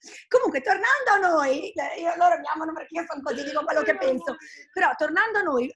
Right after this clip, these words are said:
altra cosa, grazie ai social media abbiamo la possibilità di dire: "Grazie Genesse, qui a Cabo, in spiaggia, con gli amici, fare le stories." E la gente che aveva detto di no, che comunque osserva tutto quello che fate,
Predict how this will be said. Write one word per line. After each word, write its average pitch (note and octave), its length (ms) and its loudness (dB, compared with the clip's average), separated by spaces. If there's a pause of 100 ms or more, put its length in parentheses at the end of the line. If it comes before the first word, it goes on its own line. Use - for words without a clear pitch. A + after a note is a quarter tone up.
altra G4+ 360 4
cosa, G#3 320 -4
grazie D4 380 -2
ai A3+ 60 -10
social D#4+ 360 -4
media C#4 420 -4 (500)
abbiamo C4+ 920 0 (400)
la F4 280 2
possibilità E4 640 -2
di D4 140 -6
dire: B3+ 340 -2
"Grazie A#4 580 0
Genesse, G4+ 540 -2
qui G#4+ 180 2
a G#4+ 120 4
Cabo, G4 400 -2
in F#4 80 -8
spiaggia, F#4+ 500 -2
con F4+ 140 -10
gli F4+ 40 -4
amici, F4+ 520 -8
fare F4 240 -8
le F#4 80 -10
stories." F4 400 -6
E C#4+ 80 -8
la F#4 100 0
gente C5 220 -4
che F#4+ 80 -2
aveva D#4 180 -2
detto E4 160 -4
di D4+ 120 -2
no, A#3 360 4 (320)
che F4 160 -2
comunque F#4 480 2
osserva C4 800 0
tutto A3 200 -12
quello A#3+ 220 -2
che A#3+ 140 -10
fate, G#3 560 -6